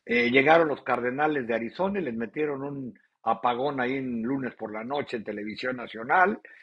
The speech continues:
Eh, es decir, han perdido partidos, como lo comentábamos desde el principio, que no estaba presupuestado que perdieran, y que provocó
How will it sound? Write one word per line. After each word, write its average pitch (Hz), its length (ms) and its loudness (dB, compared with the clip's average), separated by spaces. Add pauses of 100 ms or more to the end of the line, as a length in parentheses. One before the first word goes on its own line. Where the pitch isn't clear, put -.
(340)
Eh, 143 360 0
es 175 180 0
decir, 202 360 4
han 202 260 4
perdido 196 460 0
partidos, 151 520 -6
como 127 260 -8
lo 117 160 -6
comentábamos 120 500 -2
desde 101 140 -8
el 92 60 -8
principio, 127 460 -8
que 123 100 -6
no 139 120 -8
estaba 143 280 2
presupuestado 120 760 -6
que 120 100 -8
perdieran, 139 540 -2 (560)
y 156 160 0
que 208 160 4
provocó 196 760 2